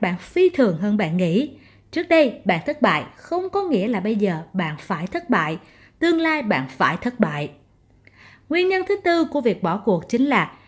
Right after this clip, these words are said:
bạn luôn đổ lỗi cho thất bại của bạn. Nhiều người thường rất hay đổ lỗi cho những sai lầm của họ. Nào là đổ lỗi cho số phận, nào là đổ lỗi do người khác, nào là đổ lỗi do yếu tố khách quan.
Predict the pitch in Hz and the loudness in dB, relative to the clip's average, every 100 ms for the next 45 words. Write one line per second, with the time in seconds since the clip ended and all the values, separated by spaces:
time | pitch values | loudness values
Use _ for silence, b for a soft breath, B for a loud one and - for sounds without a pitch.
0 | B - 202 262 302 294 202 185 247 180 | B -2 2 4 4 4 2 4 2 2
1 | 165 214 214 254 - 185 131 - 196 196 | 0 -4 -6 -6 -4 -4 -4 -6 -2 0
2 | 156 165 - _ _ _ b b 277 285 | 0 -2 -8 _ _ _ b b 2 4
3 | 269 262 269 247 392 415 359 262 226 240 | 8 6 6 2 2 0 0 2 4 4
4 | 185 208 269 214 208 240 214 170 - 240 | 2 2 2 2 2 0 0 -2 -4 -2
5 | 220 170 185 190 B B B 220 202 165 | -2 -2 -4 -6 B B B 2 2 2
6 | 165 160 139 160 220 214 160 233 262 254 | 0 -2 -2 -2 0 0 -2 -4 -6 -4
7 | 339 349 - 170 165 190 202 170 165 151 | -6 -6 -4 -4 -2 0 0 -2 -4 -4
8 | 180 233 175 214 233 247 202 151 - 285 | -2 0 0 -2 2 2 2 -2 -4 0
9 | 339 392 B B B 247 269 277 285 240 | 0 0 B B B 0 0 2 0 0
10 | 233 285 208 196 247 - 311 330 339 381 | 2 2 2 0 0 0 0 -2 -2 -4
11 | 370 - 302 311 | -6 -2 2 2